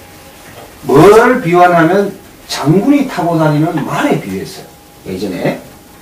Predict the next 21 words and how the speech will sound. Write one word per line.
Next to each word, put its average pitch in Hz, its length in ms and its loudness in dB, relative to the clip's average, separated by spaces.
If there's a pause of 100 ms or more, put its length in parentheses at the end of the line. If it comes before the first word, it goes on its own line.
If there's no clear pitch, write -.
(320)
장군이 202 540 -2
타고 185 240 0
다니는 180 380 0
말에 214 360 4
비유해가지고, 135 960 0
장군은 247 540 2
수시로 285 640 2
말을 226 200 4
타고 190 180 0
움직인다 175 360 -2
이겁니다. 101 560 -4 (340)
그렇기 165 260 -8
때문에 160 500 0 (180)
이동이 214 840 0
가능성이 151 580 0
높다 - 420 0
이렇게 151 200 -6
본 127 200 -4
것이고, 113 680 -2 (440)
이 214 180 -8
지살은 277 800 2